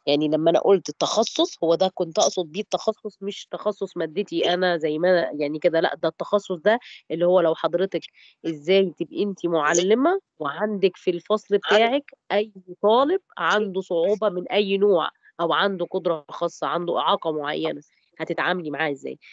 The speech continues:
ده محتاج إن أنتِ تكوني دارسة كويس وقادرة تعملي لنفسك، آه، آه، آه، آه، يعني دراسة مثقولة ب-، ب-، ب-،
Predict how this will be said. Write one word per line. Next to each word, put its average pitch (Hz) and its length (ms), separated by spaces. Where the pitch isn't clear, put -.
ده 170 140
محتاج 175 540
إن 170 180
أنتِ 190 340
تكوني 170 360
دارسة 165 400
كويس 220 540
وقادرة 170 420
تعملي 175 520
لنفسك، 165 680
آه، 147 320
آه، 147 240
آه، 139 520
آه، 151 120
يعني 147 320
دراسة 160 680
مثقولة 208 560
ب-، 156 120
ب-، 151 640
ب-، 156 180